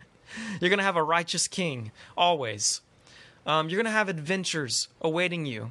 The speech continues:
C S Lewis at the end says, "Every page, every chapter is better than the last." And I believe that's true about heaven too. You spend eternity there, and every chapter you spend there is better than the last. So,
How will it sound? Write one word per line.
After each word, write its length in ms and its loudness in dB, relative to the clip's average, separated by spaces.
C 200 -2
S 140 -2
Lewis 200 0
at 120 -4
the 100 0
end 140 0
says, 240 -2
"Every 200 -4
page, 420 -4
every 160 -2
chapter 600 -2
is 140 -4
better 200 4
than 180 -2
the 60 -2
last." 380 0
And 80 0
I 80 4
believe 220 0
that's 180 -2
true 200 -2
about 180 0
heaven 320 -4
too. 320 -4
You 60 -6
spend 240 0
eternity 520 -2
there, 280 -4
and 120 -4
every 520 -2
chapter 500 0
you 140 -2
spend 400 -2
there 260 -4
is 160 -2
better 260 2
than 220 -2
the 80 -2
last. 540 -2
So, 460 0